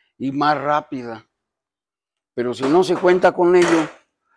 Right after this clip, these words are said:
la más puercona, pues podría ser hasta con el electrodo, ¿no? Se pone y, y otra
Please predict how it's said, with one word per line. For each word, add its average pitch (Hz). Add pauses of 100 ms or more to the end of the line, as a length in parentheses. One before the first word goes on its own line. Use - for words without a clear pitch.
(420)
la 135
más 160
puercona, 170
pues -
podría 143
ser 147
hasta 131
con 110
el 110
electrodo, 156 (540)
¿no? 127 (760)
Se 113
pone 147 (2000)
y, 143
y 139
otra 170